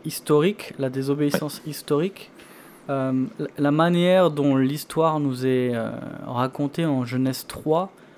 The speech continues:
Speaker 1: euh, nous montre pl-, plusieurs choses, en fait, de, de, du péché, de, de ce qu'il est, de ce qu'il a entraîné.
Speaker 2: Ouais.
Speaker 1: Euh, le, le, le premier, c'est le rapport à la parole de Dieu, justement,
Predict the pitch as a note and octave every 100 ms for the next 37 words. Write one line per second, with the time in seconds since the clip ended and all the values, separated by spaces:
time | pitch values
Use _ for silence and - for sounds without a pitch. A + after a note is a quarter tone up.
0 | - - - D#3 C3+ C3 C3 C3+ D3 D3+
1 | E3 E3+ - - E3+ - - C#3+ D3 C#3+
2 | - D#3 D3+ C3 C#3+ C3 - - - C3
3 | B2+ - C#3+ C3 B2+ B2 B2+ - - -
4 | - - C3 C3 D3+ D3 E3 E3 D3 C3+
5 | C3 B2+ B2+ - C#3+ D3 C#3 B2+ - -
6 | C3 C3 B2+ C3+ C3+ E3 F#3+ - E3 -
7 | - - - - G2 - - - - -
8 | - C#3+ - D3 C#3 D#3+ C#3+ C#3 - E3
9 | E3 F#3+ G#3 D3 C3+ C3 C#3 E3+ D3 B2
10 | A#2+ D3+ C3+ C#3 C3 C3 C#3+ B2+ - B2
11 | A#2